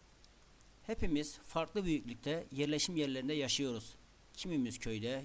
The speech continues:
kimimiz il ya da ilçe merkezinde. Ancak ihtiyaçlarımız benzerlik gösteriyor. Hepimiz temiz bir çevrede yaşamak istiyoruz.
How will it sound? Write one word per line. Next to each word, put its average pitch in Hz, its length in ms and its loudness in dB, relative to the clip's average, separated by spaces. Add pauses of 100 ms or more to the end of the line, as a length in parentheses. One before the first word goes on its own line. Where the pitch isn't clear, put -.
(140)
kimimiz 147 420 2 (100)
il 165 220 0
ya 123 140 -2
da 139 80 -2
ilçe 131 320 -2
merkezinde. 110 680 -2 (580)
Ancak 135 360 4 (240)
ihtiyaçlarımız 127 760 -2
benzerlik 131 440 -2
gösteriyor. 107 520 -2 (480)
Hepimiz 165 640 4
temiz 151 300 0
bir 147 80 0
çevrede 131 360 0
yaşamak 139 400 2
istiyoruz. 113 580 -4